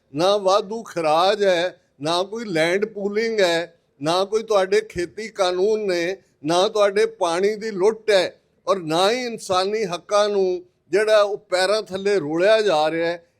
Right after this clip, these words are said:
ਇਹ ਹੈ ਜਿੱਥੇ ਨਾ ਤਸ਼ਵੀਸ਼ ਖਰਾਜ, ਨਾ ਮਾਲ, ਖੌਫ ਨਾ ਖਤਾ, ਨਾ ਤਰਸ ਜਵਾਲ। ਤੁਸੀਂ ਕਿਸੇ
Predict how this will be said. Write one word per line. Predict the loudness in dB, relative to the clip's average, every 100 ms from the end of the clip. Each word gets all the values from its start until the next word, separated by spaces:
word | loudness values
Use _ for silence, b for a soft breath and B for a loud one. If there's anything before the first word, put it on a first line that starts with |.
| _ -6
ਇਹ |
ਹੈ | 2 4 4 0
ਜਿੱਥੇ | -4 -6 -4 -2
ਨਾ | 0 -2
ਤਸ਼ਵੀਸ਼ | -4 -8 -8 -8 -8 -10 -10
ਖਰਾਜ, | -2 2 2 2 -2
ਨਾ | -4
ਮਾਲ, | -2 0 2 0 -4 _ _ _
ਖੌਫ | -2 4 4 2 -4
ਨਾ | -8 -8
ਖਤਾ, | -6 -6 0 0
ਨਾ | 0 -6
ਤਰਸ | -4 -6 -6
ਜਵਾਲ। | -2 0 0 0
ਤੁਸੀਂ | -2 -8 -8 -6
ਕਿਸੇ | -2 2 2